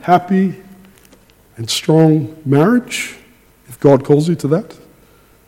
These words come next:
if you want to make a solid and loving contribution to your society, if you want to know real inward peace and joy, if you want to see Jesus' kingdom expand,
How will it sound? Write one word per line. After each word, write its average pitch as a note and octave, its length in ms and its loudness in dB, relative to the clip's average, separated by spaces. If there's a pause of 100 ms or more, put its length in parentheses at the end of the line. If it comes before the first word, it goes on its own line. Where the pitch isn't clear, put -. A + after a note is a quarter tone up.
(1080)
if D#3+ 140 2
you F3 100 6
want G3 180 10
to E3 60 6
make E3+ 240 4
a - 40 -2
solid F3+ 500 6
and D3 160 2
loving F3 360 6
contribution E3 720 2
to - 120 -4
your C3+ 120 2
society, E3+ 600 4 (280)
if - 140 -4
you F3 80 6
want F#3 160 8
to E3 60 8
know D#3 200 6
real F3+ 480 6
inward D#3+ 440 2
peace D#3+ 380 4
and C#3 140 -2
joy, D3+ 400 4 (1400)
if - 200 2
you F3 80 2
want G3 140 8
to F3+ 60 6
see E3+ 240 4
Jesus' D#3+ 460 6
kingdom E3 420 6
expand, F3+ 720 4